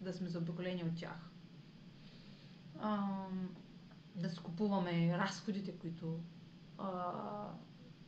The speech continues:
е необходимо да покриваме. А, това символизира Венера. И ко-, а пък Сатурн символизира,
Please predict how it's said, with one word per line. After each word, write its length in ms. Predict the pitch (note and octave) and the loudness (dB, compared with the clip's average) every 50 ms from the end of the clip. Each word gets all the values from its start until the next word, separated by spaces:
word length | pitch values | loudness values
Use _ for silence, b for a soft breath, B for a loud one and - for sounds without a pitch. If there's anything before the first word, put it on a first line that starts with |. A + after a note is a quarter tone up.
| - | 0
е 60 | A3 G3+ | 2 2
необходимо 440 | G3 F3+ - - F#3 E3 F#3+ F#3 | 4 2 2 2 2 2 2 4
да 100 | F3 F3 | 4 2
покриваме. 580 | E3 - - - G#3 F#3 F3 E3+ E3 D#3+ D#3+ - - - - - - - B B B B B B B B B B B B B - | 2 0 -2 0 2 4 6 6 6 6 4 0 -2 -4 -6 -8 -12 -14 B B B B B B B B B B B B B -4
А, 380 | - G#3 G3+ G3+ G3+ G#3 G#3 G#3 - - - - | 0 2 4 4 4 4 4 2 0 -4 -10 -4
това 320 | - A3 G3+ B3+ D4+ F4+ | 0 6 8 10 10 8
символизира 600 | - - B3 G3 E3 E3 E3 E3 D#3+ E3 D#3+ D#3+ | 6 4 2 2 2 2 2 2 2 2 2 2
Венера. 420 | D#3+ D#3+ D#3+ E3 D#3+ D3 C#3+ D3 - - - - - - - - | 2 0 0 0 0 0 -2 -4 -8 -12 -14 -14 -14 -14 -10 -8
И 160 | D#4 F4+ - | -8 -8 -6
ко-, 160 | - B3 A#3+ - - C4 | -8 -8 -6 0 2 4
а 120 | C4 C4 | 4 6
пък 120 | C#4 C4 - | 4 4 4
Сатурн 400 | - A3 - - G3+ F#3+ F3 - | 2 0 2 2 0 0 2 2
символизира, 960 | - B3 G#3+ F#3 F3 E3+ E3 E3 E3 E3+ F3 F#3+ G3+ G#3 G#3+ G#3+ A3 A3 | 2 2 2 4 4 4 4 6 6 6 6 6 6 6 6 4 2 0